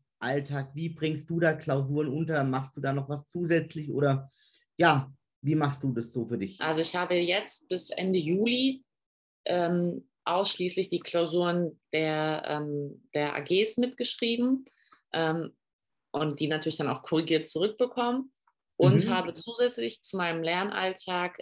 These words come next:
Speaker 2: immer Lösungskizzen zu Klausuren erstellt, zu denen ich die, die Lösungskizze hatte, also die amtliche Lösungskizze.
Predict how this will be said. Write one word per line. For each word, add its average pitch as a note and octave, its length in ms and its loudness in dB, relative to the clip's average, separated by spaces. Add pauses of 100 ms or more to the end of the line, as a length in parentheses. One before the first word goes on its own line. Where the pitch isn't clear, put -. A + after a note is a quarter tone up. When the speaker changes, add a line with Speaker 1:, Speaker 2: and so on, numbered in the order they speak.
Speaker 2:
immer F3+ 200 2
Lösungskizzen E3+ 840 2
zu E3+ 160 -6
Klausuren E3 400 2
erstellt, D#3+ 340 -2
zu - 80 -12
denen D#3+ 140 2
ich D#3 100 -6
die, D#3+ 320 -4
die D#3+ 140 -2
Lösungskizze D3 720 0
hatte, C3 420 -4
also B2+ 140 -2
die B2 140 -2
amtliche B2 360 -6
Lösungskizze. B2+ 800 -2